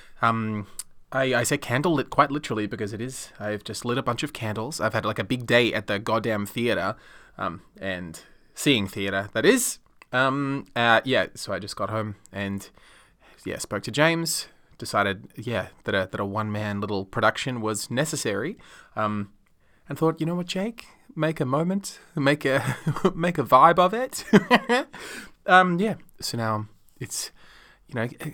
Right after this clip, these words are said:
get into the bath, <laughs> put some, put some candles on, play some orchestral music.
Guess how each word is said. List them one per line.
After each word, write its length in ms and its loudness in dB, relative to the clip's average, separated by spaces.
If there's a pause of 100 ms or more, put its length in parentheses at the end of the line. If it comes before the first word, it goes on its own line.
(300)
get 160 2
into 160 2
the 100 0
bath, 640 -4
<laughs> 500 -2 (840)
put 140 0
some, 300 -2
put 180 -4
some 160 0
candles 420 -2
on, 420 2 (460)
play 240 -8
some 220 -6
orchestral 440 -8
music. 520 -8